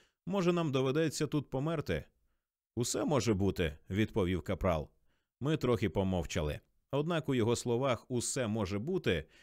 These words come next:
щось мені не сподобалося. В його відповіді вчувалася невизначеність. Я не дуже догадливий, але все-таки зрозумів, що за його невиразною відповіддю щось ховається.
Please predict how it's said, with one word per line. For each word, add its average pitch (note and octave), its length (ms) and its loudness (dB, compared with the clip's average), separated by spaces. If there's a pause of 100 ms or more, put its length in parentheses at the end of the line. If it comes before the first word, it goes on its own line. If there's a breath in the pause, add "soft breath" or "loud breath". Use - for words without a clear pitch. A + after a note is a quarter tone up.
(120)
щось - 380 0
мені D#3+ 400 0
не C3+ 180 -2
сподобалося. E2+ 800 -2 (600)
В G#2 40 -4
його D#3 300 4
відповіді D#3+ 580 2
вчувалася C3+ 800 0
невизначеність. A2+ 1000 -2 (480)
Я G3 180 0
не G3 100 2
дуже F#3 260 0
догадливий, C3+ 640 2
але F#2 200 2
все-таки D3+ 440 -2
зрозумів, B2+ 600 0
що A#2+ 340 0
за A2 160 0
його B2 340 0
невиразною G#2+ 800 0
відповіддю D#3 640 -2
щось - 320 -2
ховається. A2+ 680 -2